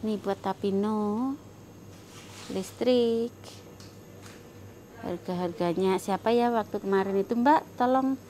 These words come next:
harga-harganya dong, harga-harganya ini. Ini dandang lima puluh euro.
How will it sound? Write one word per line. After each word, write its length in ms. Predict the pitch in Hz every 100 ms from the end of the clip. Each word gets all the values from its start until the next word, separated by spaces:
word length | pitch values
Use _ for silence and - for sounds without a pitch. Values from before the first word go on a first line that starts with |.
| - - - - 220
harga-harganya 720 | 208 220 214 202 208 226 254
dong, 480 | 220 208 208 226 220
harga-harganya 720 | 185 180 165 170 170 175 180
ini. 220 | 170 165 - - - - - -
Ini 200 | 202 202
dandang 560 | 196 165 160 165 165 196 - -
lima 320 | - 196 175
puluh 320 | 170 190 185 190 220
euro. 640 | 247 233 202 202 202 196